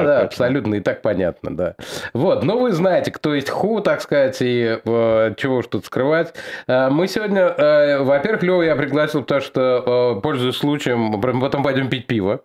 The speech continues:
Speaker 1: вот, в, поскольку в Берлине уж всё заодно. Э, во-вторых, э, мы с, э, с Лёвом давно хотели сделать, э, спецвыпуск, э, посвящённый,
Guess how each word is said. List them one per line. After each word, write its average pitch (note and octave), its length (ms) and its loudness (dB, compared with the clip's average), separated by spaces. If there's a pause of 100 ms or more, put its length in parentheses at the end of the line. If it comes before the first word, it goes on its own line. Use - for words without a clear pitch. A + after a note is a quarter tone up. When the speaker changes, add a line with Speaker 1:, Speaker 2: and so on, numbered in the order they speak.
Speaker 1:
вот, A2 420 -2
в, A2+ 500 0
поскольку B2+ 380 -2
в A2 100 -2
Берлине C3 460 0
уж G#2 120 -2
всё B2 160 -2
заодно. G#2+ 520 2 (460)
Э, B2+ 220 4
во-вторых, D#3 580 0
э, C#3 180 2
мы C#3+ 140 2
с, - 280 -12
э, B2+ 640 4
с - 40 -8 (100)
Лёвом C#3+ 220 2
давно C3 440 2
хотели B2 340 -2
сделать, A2+ 500 -2
э, A2+ 280 2
спецвыпуск, B2 960 -2
э, A2 200 2
посвящённый, A#2 840 -2